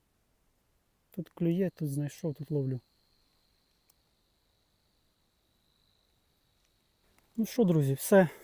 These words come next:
чапаю до автівки. Рибалка закончилась, натоптався сьогодні від душі. Зараз.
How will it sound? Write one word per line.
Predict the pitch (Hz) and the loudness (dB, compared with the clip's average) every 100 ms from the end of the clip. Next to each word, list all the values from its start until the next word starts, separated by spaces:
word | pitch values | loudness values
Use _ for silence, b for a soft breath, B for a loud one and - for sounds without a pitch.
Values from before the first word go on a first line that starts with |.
| B - | B 0
чапаю | 190 175 160 156 127 b b b 160 | 2 4 4 2 0 b b b 2
до | 151 | 2
автівки. | 160 - 226 - 156 - b b b b b b b _ - | 2 2 2 0 -6 -8 b b b b b b b _ 2
Рибалка | 156 170 151 147 | 8 8 8 4
закончилась, | 151 - 240 208 185 165 - - B - | 2 4 4 4 0 0 -2 -10 B -2
натоптався | 156 160 185 - 180 160 165 | 2 2 2 2 4 4 2
сьогодні | - 160 147 147 b b b b b b b - | 0 2 2 0 b b b b b b b -2
від | 147 147 | 0 2
душі. | 180 - 262 240 b b b b _ - - | 2 6 6 6 b b b b _ -14 -4
Зараз. | 139 135 139 135 - | -2 0 -2 -2 -6